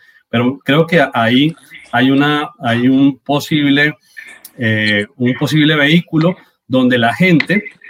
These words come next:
dice, "Hombre, yo tengo un ahorro, pero es que si yo llevo este ahorro al sistema financiero, pues mi banco me va a pagar una tasa, una tasa de interés efectiva anual muy bajita.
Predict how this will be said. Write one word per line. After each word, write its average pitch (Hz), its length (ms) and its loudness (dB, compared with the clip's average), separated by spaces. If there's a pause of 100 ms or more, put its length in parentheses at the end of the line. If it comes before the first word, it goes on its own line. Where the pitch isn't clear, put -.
(500)
dice, 139 440 0
"Hombre, 143 300 2
yo 123 100 -4
tengo 151 240 0
un 175 100 4
ahorro, 175 520 0 (480)
pero 127 220 2
es 120 120 -4
que 180 120 0
si 165 120 0
yo 123 120 -2
llevo 151 220 2
este 160 200 -2
ahorro 160 280 0
al 170 60 0
sistema 135 280 -2
financiero, 147 760 0 (320)
pues 123 140 2
mi 120 140 2
banco 147 540 0 (320)
me 113 120 0
va 113 60 2
a 120 80 -2
pagar 147 240 -2
una 156 200 0
tasa, 156 580 -2
una 135 240 -2
tasa 147 260 -2
de 156 60 0
interés 127 560 -2
efectiva 127 520 -4
anual 151 180 0
muy 151 140 2
bajita. 151 520 -2